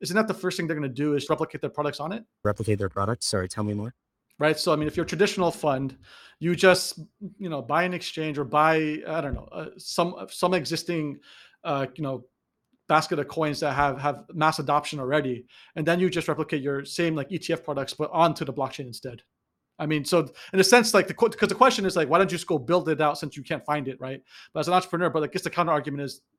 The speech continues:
Speaker 1: can't, why can't these big guys just copy it and do it themselves later? Or
Speaker 2: Copy,
Speaker 1: you wouldn't
Speaker 2: cop-,
Speaker 1: be worried about that.
Speaker 2: copy what?
Speaker 1: Copy your, the idea of just building a more efficient E T F on a blockchain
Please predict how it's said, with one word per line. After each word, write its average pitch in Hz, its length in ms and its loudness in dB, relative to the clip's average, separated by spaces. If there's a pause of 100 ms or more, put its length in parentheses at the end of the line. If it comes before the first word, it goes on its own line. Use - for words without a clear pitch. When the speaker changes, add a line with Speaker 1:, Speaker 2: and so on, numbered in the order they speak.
(160)
Speaker 1:
can't, 170 300 0 (400)
why 180 240 8
can't 190 300 0
these 160 120 -4
big 156 160 -4
guys 147 220 -2
just - 340 -10
copy 139 320 -6
it 143 120 -8
and 135 100 -8
do 139 140 -4
it 139 80 -10
themselves 127 360 -6
later? 127 300 -6 (640)
Or 160 60 2
Speaker 2:
Copy, 143 200 4
Speaker 1:
you 127 120 0
wouldn't 156 160 0
Speaker 2:
cop-, 151 120 4
Speaker 1:
be 120 40 -8
worried 135 160 -4
about 113 200 -10
that. 127 120 -10
Speaker 2:
copy 151 240 4
what? 104 320 4 (2000)
Speaker 1:
Copy 220 300 8
your, 196 200 6
the 175 180 4
idea 175 340 6
of 147 140 2
just 170 280 0
building 160 460 4
a 160 140 -2
more 151 180 2
efficient 156 380 -4
E 151 80 -4
T - 180 -4
F 139 140 -4
on 156 180 0
a 135 40 -4
blockchain 123 460 -6